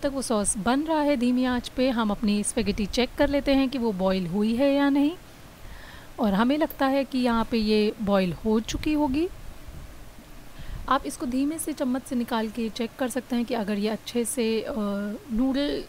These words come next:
पास्ता के तरीके से होते हैं ये, तो अगर ये अच्छे से गल गए होंगे तो ये आराम से चम्मच से दब जाएंगे, कट जाएंगे, क्योंकि अगर ये नहीं गले तो फिर आप कितना भी अच्छा sauce बना लें,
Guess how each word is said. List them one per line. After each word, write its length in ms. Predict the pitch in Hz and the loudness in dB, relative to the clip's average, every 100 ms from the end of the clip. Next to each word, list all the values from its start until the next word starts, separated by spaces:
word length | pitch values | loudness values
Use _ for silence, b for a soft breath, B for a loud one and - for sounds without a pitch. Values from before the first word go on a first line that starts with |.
| - - | -8 -2
पास्ता 440 | 214 - 240 226 | -2 0 -2 -2
के 280 | - - 233 | -2 -6 -4
तरीके 340 | 220 202 220 | -2 -2 0
से 120 | 196 208 | -2 -2
होते 240 | 196 214 | -2 -2
हैं 80 | 208 | 0
ये, 100 | 202 | -2
तो 100 | 240 | -2
अगर 300 | 226 208 214 | -4 -2 -2
ये 60 | |
अच्छे 220 | 208 - 220 | -4 -6 -8
से 100 | 202 | -2
गल 220 | 208 247 | 0 0
गए 140 | 277 | 2
होंगे 320 | 277 254 302 B B B B B B - - - - - | 2 0 -2 B B B B B B -18 -18 -18 -18 -4
तो 240 | 262 233 226 | 0 2 2
ये 140 | 220 | 0
आराम 320 | 196 202 220 | 0 0 0
से 120 | 240 254 | -2 -4
चम्मच 300 | 233 208 196 | -2 -2 -4
से 140 | 226 | -4
दब 220 | 190 185 | -4 -4
जाएंगे, 380 | 202 214 214 240 | -2 -2 -2 -4
कट 220 | 254 269 | -2 -2
जाएंगे, 460 | 247 285 269 262 285 | -2 -2 0 0 -2
क्योंकि 260 | 269 240 | -6 -8
अगर 300 | - 226 247 | -8 -4 -2
ये 240 | 254 269 240 | -2 -2 -2
नहीं 360 | 226 214 269 202 | -2 2 2 2
गले 300 | 180 185 185 - - - - - | 0 0 -4 -8 -16 -18 -18 -4
तो 120 | 277 | -2
फिर 180 | 262 294 | 0 0
आप 120 | 269 - - - - | 0 -2 -8 -8 -6
कितना 340 | 277 285 277 | -6 0 0
भी 100 | 262 | 0
अच्छा 220 | 240 - 214 | -2 -2 -4
sauce 280 | 220 190 | -2 -2
बना 240 | 185 196 190 | -2 -2 -2
लें, 180 | 190 | -2